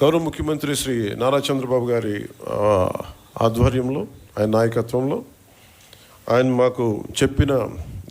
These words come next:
ఈ ప్రమాణాలు కానీ, ఆదేశాలు కానీ, మేము ఈ సస్టైనబుల్ వాటర్ సోర్స్ని ఎంత బలోపేతంగా ముందుకు తీసుకెళ్ళాలి, అలాగే ఎలా దీన్ని, ఈ కన్జర్వేషన్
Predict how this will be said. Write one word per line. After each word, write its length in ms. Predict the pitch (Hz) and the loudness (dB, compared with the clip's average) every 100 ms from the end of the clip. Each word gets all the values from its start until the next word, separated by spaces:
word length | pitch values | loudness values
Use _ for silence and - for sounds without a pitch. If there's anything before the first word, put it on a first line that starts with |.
| 107 | -8
ఈ 40 | |
ప్రమాణాలు 540 | 104 117 127 143 135 131 | 0 2 4 4 2 2
కానీ, 340 | 127 127 143 - - - - - - | 0 0 -2 -8 -16 -20 -20 -14 -2
ఆదేశాలు 500 | 113 127 120 127 113 | 2 2 0 0 0
కానీ, 300 | 110 123 - - - - - - - - - - - | 0 0 -4 -10 -18 -20 -20 -20 -20 -20 -20 -20 -2
మేము 220 | 120 180 185 | 2 4 2
ఈ 60 | |
సస్టైనబుల్ 600 | - 139 - 196 196 185 | 0 -2 0 0 2 0
వాటర్ 320 | 151 156 170 165 | 2 2 2 2
సోర్స్ని 320 | 156 139 156 | 0 0 0
ఎంత 160 | 139 | 0
బలోపేతంగా 640 | 139 127 147 143 147 151 147 | 0 2 2 2 0 0 0
ముందుకు 280 | 131 127 127 | 0 2 0
తీసుకెళ్ళాలి, 640 | 120 - 117 104 101 - - - - - - - - - - - - | 0 -2 0 0 0 -4 -12 -18 -18 -20 -20 -20 -20 -20 -20 -6 2
అలాగే 220 | 135 151 | 4 4
ఎలా 300 | 131 180 185 | 4 4 2
దీన్ని, 680 | 170 165 165 165 151 113 - | 2 0 2 2 0 -2 -8
ఈ 20 | |
కన్జర్వేషన్ 800 | 113 143 147 175 170 - 170 156 | 0 2 4 4 4 0 -2 0